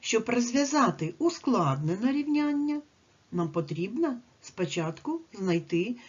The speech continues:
чому дорівнює числовий вираз. Тобто сума чисел двадцять сім треба додати двадцять шість. І це дорівнює п'ятдесят три. П'ятдесят три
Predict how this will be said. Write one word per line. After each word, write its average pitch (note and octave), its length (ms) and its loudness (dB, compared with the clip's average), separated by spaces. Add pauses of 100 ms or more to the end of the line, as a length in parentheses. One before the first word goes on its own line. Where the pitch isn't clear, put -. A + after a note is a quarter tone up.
(120)
чому G3 280 -2
дорівнює C4 440 4
числовий B3+ 440 0
вираз. C4 480 0 (1800)
Тобто A#3+ 320 0
сума C4+ 400 4
чисел B3+ 460 2
двадцять D#3+ 500 -2
сім G#3+ 400 -2
треба E4 300 0
додати D3 500 0
двадцять A3+ 500 -4
шість. A3 540 -8 (540)
І D4+ 80 -6
це - 180 -6
дорівнює A#3 380 4
п'ятдесят F3+ 540 0
три. F3+ 300 2 (320)
П'ятдесят C4+ 600 0
три E3+ 440 0